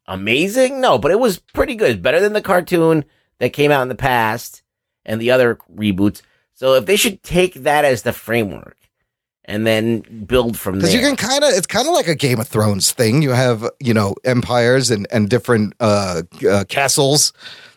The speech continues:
Speaker 2: Uh, it's
Speaker 1: Well,
Speaker 2: just
Speaker 1: yeah,
Speaker 2: they have
Speaker 1: it's like,
Speaker 2: powers.
Speaker 1: almost like a post-apocalyptic thing where they have
Speaker 2: Yes.
Speaker 1: technology and magic
Speaker 2: Oh,
Speaker 1: and
Speaker 2: yeah,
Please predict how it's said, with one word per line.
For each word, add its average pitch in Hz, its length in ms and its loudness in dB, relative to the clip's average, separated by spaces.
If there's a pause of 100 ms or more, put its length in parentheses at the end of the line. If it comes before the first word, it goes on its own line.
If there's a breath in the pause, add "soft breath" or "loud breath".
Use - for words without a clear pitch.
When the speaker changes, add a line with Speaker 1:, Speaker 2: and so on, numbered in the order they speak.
(220 loud breath)
Speaker 2:
Uh, 127 280 2
it's 117 80 -4
Speaker 1:
Well, 135 80 0
Speaker 2:
just 135 100 2
Speaker 1:
yeah, 202 100 4
Speaker 2:
they - 60 2
have - 80 2
Speaker 1:
it's 185 80 -4
like, 190 60 2
Speaker 2:
powers. 196 80 2
Speaker 1:
almost 180 180 -2
like 165 100 2
a 135 120 4
post-apocalyptic 151 1120 -2
thing 98 220 -4
where 98 120 0
they 113 100 -2
have 127 200 2
Speaker 2:
Yes. - 140 -4
Speaker 1:
technology 147 800 0
and 131 260 -2
magic 139 640 0
Speaker 2:
Oh, 202 180 0
Speaker 1:
and 214 80 2
Speaker 2:
yeah, 226 200 2